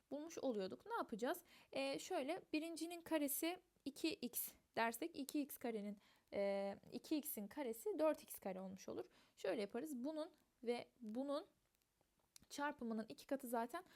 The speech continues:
ortadakini veriyordu, değil mi? Zaten ikinin, e, karesi de dört olmuş olacak. Şimdi böyle bir ifadede ne yapıyoruz? Şu şekilde yazıyoruz. İki x artı ikinin karesi olmuş olacak. Neden? Birincinin karesi, birincinin karesi ney?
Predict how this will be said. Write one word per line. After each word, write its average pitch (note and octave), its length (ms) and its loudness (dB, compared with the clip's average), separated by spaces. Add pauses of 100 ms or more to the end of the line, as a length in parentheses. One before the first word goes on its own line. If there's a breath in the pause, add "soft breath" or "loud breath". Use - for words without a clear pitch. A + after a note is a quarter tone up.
(200 loud breath)
ortadakini C4 560 4
veriyordu, G#3 340 -4
değil G#4+ 120 2
mi? G3+ 140 -2 (200 loud breath)
Zaten D4+ 220 -2
ikinin, C#4 420 -6 (300 loud breath)
e, G#3+ 280 6
karesi B3+ 380 0
de F4+ 160 0
dört C4 240 4
olmuş F#3 280 -4
olacak. - 360 -8 (240 loud breath)
Şimdi C#4 360 -2 (280 soft breath)
böyle C#4 520 4
bir A#3 180 -2
ifadede G3+ 760 -2
ne D#4+ 60 -6
yapıyoruz? D4 680 -2 (180)
Şu - 180 -12
şekilde G#3 400 -8
yazıyoruz. G3+ 540 -4
İki A#3 320 -6
x - 160 -10 (400 loud breath)
artı A3 480 2
ikinin A#3 440 -6 (160)
karesi G#3+ 360 0
olmuş G#3 520 -4 (160)
olacak. G3 340 0 (160)
Neden? C#4 280 -2 (340 loud breath)
Birincinin G#3+ 480 0
karesi, D#4 560 0 (520)
birincinin B3+ 380 0
karesi A#3 400 -4
ney? C4 200 -2